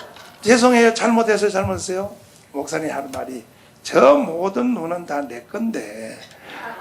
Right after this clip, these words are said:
내가 너한테만 특별히 봐줬다. 그러면 더 가져도 돼요?" "그렇지, 더 퍼와." <laughs> 기상천외한 거야. 왜냐하면 눈의 개념이 없는 거야. 한 번도 안 겪어봤으니까.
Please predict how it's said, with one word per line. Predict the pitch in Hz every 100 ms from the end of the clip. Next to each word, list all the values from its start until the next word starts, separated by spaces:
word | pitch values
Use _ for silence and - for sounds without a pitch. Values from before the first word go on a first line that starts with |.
| -
내가 | 190 202 240
너한테만 | 220 170 190 262 - 233 226 208
특별히 | - - 269 226
봐줬다. | 226 185 196 196 - - _ - - - - - - - - - - - -
그러면 | 285 277 269
더 | 202 240
가져도 | 254 320 330 247
돼요?" | 233 247 240
"그렇지, | 233 226 202 -
더 | 196 202
퍼와." | - 247 262 262 -
<laughs> | - - - - - - - - - - - - - - - - - - - - - - - -
기상천외한 | 330 330 381 359 - 330 359 311 311
거야. | 311 285
왜냐하면 | 285 381 381 370 370 302 - - _ _
눈의 | 214 262 440 453 440 427
개념이 | - 285 415 480 466
없는 | 294 240 233
거야. | 220 -
한 | - -
번도 | 440 453
안 | - 311
겪어봤으니까. | 392 440 370 285 - 220 - 196 156 190 - -